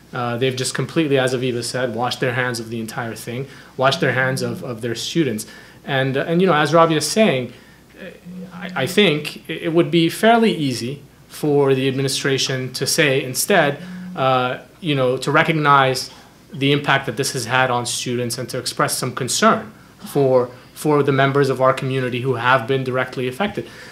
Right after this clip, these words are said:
I think, unfortunately, the, the administration at cuny Central is banking on some faulty notion that Muslim students are too isolated and disorganized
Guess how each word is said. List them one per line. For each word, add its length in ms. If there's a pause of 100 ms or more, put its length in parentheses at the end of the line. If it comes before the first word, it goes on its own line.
(120)
I 60
think, 180
unfortunately, 760
the, 340
the 80
administration 560
at 80
cuny 240
Central 480
is 180
banking 580
on 280
some 380 (260)
faulty 400
notion 460
that 260 (180)
Muslim 340
students 760 (320)
are 360
too 260
isolated 680
and 200
disorganized 760